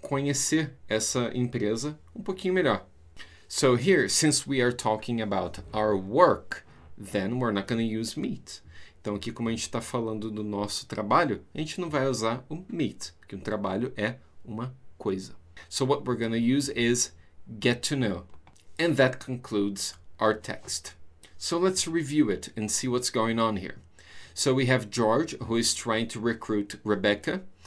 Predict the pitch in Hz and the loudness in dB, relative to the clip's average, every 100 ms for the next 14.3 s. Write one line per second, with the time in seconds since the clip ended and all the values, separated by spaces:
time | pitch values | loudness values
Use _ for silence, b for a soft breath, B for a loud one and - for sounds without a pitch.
0 | B B 107 - - 107 107 107 101 110 | B B -6 -6 -2 0 0 0 0 2
1 | 120 127 - 101 113 104 107 104 - - | 2 0 -6 -8 -8 -2 -2 0 -4 -4
2 | 127 131 131 131 101 - 98 107 104 113 | -4 -2 -4 0 0 0 -2 0 4 2
3 | - 196 b b b b b b 170 160 | 2 -10 b b b b b b -4 -2
4 | 160 180 185 180 131 - - - 110 113 | 0 2 2 2 -4 -6 -18 -2 0 2
5 | 113 113 - - 131 143 160 156 - 110 | 2 2 -2 -2 0 2 0 -2 -2 -2
6 | - 110 107 107 123 - 113 110 117 - | 0 -2 -2 -4 -2 -2 -2 -2 -2 -4
7 | 190 - 101 95 101 101 95 107 123 113 | -4 -4 -4 -4 -4 -6 -6 -6 -4 0
8 | 139 107 95 - 101 104 - 127 143 151 | 0 0 -4 -4 -6 -6 -6 -2 -4 -6
9 | 180 190 - B B B B - 170 160 | -8 -8 -12 B B B B -2 0 4
10 | 190 170 180 170 185 185 - 220 190 117 | 4 8 6 8 6 4 -2 2 4 2
11 | - 131 - 127 - 117 143 185 - 101 | 2 -2 -2 -2 -2 2 2 2 0 -4
12 | - - - - 123 135 139 147 127 143 | -6 -20 -20 -10 2 4 4 2 4 6
13 | 156 156 - - - B B B - 113 | 6 2 0 -8 -8 B B B -4 -2
14 | 113 120 | 0 -2